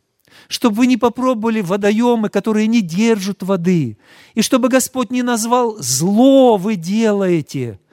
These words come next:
Вы оставили водоёмы, которые я вам высек, водоёмы живой воды. Друзья,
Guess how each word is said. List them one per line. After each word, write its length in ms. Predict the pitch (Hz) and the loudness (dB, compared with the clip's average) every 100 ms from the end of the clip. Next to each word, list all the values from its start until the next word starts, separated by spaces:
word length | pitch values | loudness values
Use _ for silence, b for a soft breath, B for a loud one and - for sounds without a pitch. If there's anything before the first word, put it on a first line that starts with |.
| b b b | b b b
Вы 180 | 139 147 | -6 -4
оставили 600 | 131 - 233 220 208 190 | -2 -4 -2 -2 -2 -4
водоёмы, 760 | 175 160 165 160 156 147 139 123 b b b | -4 -4 -2 -2 -4 -4 -8 -10 b b b
которые 400 | 156 151 143 123 | -10 -8 -6 -6
я 320 | 113 139 151 | -6 -6 -8
вам 240 | 127 113 | -8 -10
высек, 560 | 113 131 117 110 - _ b b b | -8 -6 -6 -10 -16 _ b b b
водоёмы 760 | 131 127 131 165 165 147 139 _ _ - | -10 -8 -6 -6 -6 -6 -10 _ _ -18
живой 560 | 113 123 123 131 165 _ | -14 -12 -12 -12 -16 _
воды. 480 | 123 123 120 104 92 _ _ _ _ _ _ _ _ | -14 -12 -12 -12 -18 _ _ _ _ _ _ _ _
Друзья, 480 | 135 139 143 135 | -10 -6 -4 -4